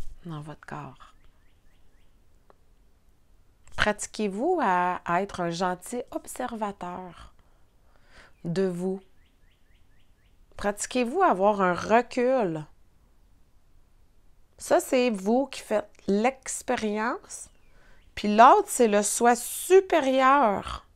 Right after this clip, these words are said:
qui regarde Marc-Claude Guilbeault faire son expérience. Puis là, qui fait comme, « Ouf, t'es allé fort, là, comme un grand, hein ? » Pas, « Aïe, aïe, je peux pas croire que tabarnouche, tu as dit ça. » Non,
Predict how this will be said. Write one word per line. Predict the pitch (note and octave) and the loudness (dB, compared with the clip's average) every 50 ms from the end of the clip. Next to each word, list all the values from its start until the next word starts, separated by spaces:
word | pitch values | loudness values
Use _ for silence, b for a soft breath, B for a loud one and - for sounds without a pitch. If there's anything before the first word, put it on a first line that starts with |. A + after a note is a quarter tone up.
| - _ _ _ _ _ _ _ _ _ - _ _ - - - - | -20 _ _ _ _ _ _ _ _ _ -20 _ _ -20 -20 -10 -4
qui | - A3 | -2 0
regarde | A3 A3+ G#3 G#3 C4 D#4 G4 G#4+ G4 F4+ D4 G3 F#3+ E3+ F3+ E3+ E3+ - _ _ _ _ _ _ _ _ - _ _ _ _ _ _ - | 0 0 4 6 8 8 8 8 6 6 2 -2 -2 -4 -4 -6 -8 -10 _ _ _ _ _ _ _ _ -20 _ _ _ _ _ _ -4
Marc-Claude | G3+ G#3 G3 - - A3 G#3+ G#3 | -2 -2 -2 0 2 2 2 4
Guilbeault | G3 A3 G3+ G#3 - A#3+ | 4 2 0 2 2 0
faire | A3+ - A3 G3+ G3+ | 2 4 2 2 2
son | G3+ - G3 G3 | 2 0 -2 -2
expérience. | F#3+ F#3+ - - - F#3 F#3+ G3 F#3+ G3 G3 F3+ - - - - - - _ _ _ _ _ _ _ - _ _ _ - _ _ _ _ - | -2 -4 -6 -4 -4 -2 0 0 0 0 0 -2 -4 -10 -16 -20 -20 -20 _ _ _ _ _ _ _ -20 _ _ _ -20 _ _ _ _ -8
Puis | - G3 | -6 -6
là, | F#3+ | -6
qui | - - | -4 -2
fait | G3 F#3 F#3 | -2 -2 0
comme, « | - F#3+ G3 - - _ _ - - | 0 -2 -2 -2 -6 _ _ -6 -4
Ouf, | D4+ C#4 C#4+ C#4+ - - - - - - - - _ - - G3 | -2 -2 -2 -4 -8 -12 -20 -20 -20 -20 -20 -20 _ -10 -10 -8
t'es | - G3 | -4 -2
allé | F#3+ F#3+ F#3+ F#3+ | -2 -2 -2 -2
fort, | - - F#3+ F3 D#3 C#3 C#3+ | -2 2 2 4 4 2 0
là, | E3 F3+ F#3+ | -2 -4 -4
comme | G3+ G3+ G3 | -4 -6 -6
un | G3 - | -8 -8
grand, | - - G#3+ A3 A3+ A3+ A3+ | -8 -6 -6 -4 -4 -4 -6
hein ? » | A3 A3+ A#3 A3+ - _ - _ _ _ _ _ _ _ _ _ _ - - - - _ _ _ _ _ _ _ _ _ _ - | -6 -8 -8 -12 -16 _ -20 _ _ _ _ _ _ _ _ _ _ -20 -20 -20 -20 _ _ _ _ _ _ _ _ _ _ 2
Pas, « | - C4 C4+ C#4 C#4 B3 - - | 8 10 12 12 12 10 8 8
Aïe, | - F#3+ F#3+ F#3+ F#3 F#3 | 8 8 8 8 6 6
aïe, | F#3 F#3 F#3 | 4 4 4
je | - | 0
peux | - F3 | -4 -4
pas | - F3+ F3 | -2 -2 -2
croire | - F3+ F3 F3 F3 F3 E3 | 0 2 2 4 4 4 2
que | E3 - D#3+ | 0 -2 -4
tabarnouche, | D3 - D#3+ C#3+ D3+ D3 C#3 D#3 D#3+ D3+ C#3 - | -2 2 2 2 2 2 0 -2 -4 -6 -8 -10
tu | - - D3 C3+ | -10 -6 -4 -4
as | C3 | -4
dit | A#2+ - - | -4 -6 -10
ça. » | - G#2 G#2+ - - | -8 -8 -8 -8 -6
Non, | - E3+ G3 F#3+ | -2 0 2 2